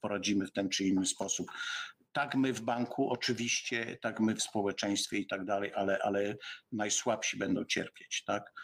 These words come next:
No, my na szczęście nie zatrudniamy dzieci, a obawiam się, że tam ten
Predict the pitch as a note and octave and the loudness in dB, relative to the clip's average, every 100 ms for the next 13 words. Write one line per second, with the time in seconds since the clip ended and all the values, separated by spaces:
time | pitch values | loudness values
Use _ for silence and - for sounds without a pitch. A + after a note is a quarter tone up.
0 | - - - A2 A2 A2+ - A#2 - A2 | -16 -16 -4 0 2 0 0 -2 2 4
1 | G#2+ G#2+ - G2+ G#2 G2+ G2 G#2+ G2+ - | 4 0 0 2 4 4 4 0 0 -2
2 | - G2 G2 G2+ G2 F#2+ - F#2+ F#2 - | 0 0 0 0 0 0 0 0 -2 -2
3 | F#2 F#2 F2+ G2 F#2+ F#2+ G2 | 2 2 2 0 0 0 0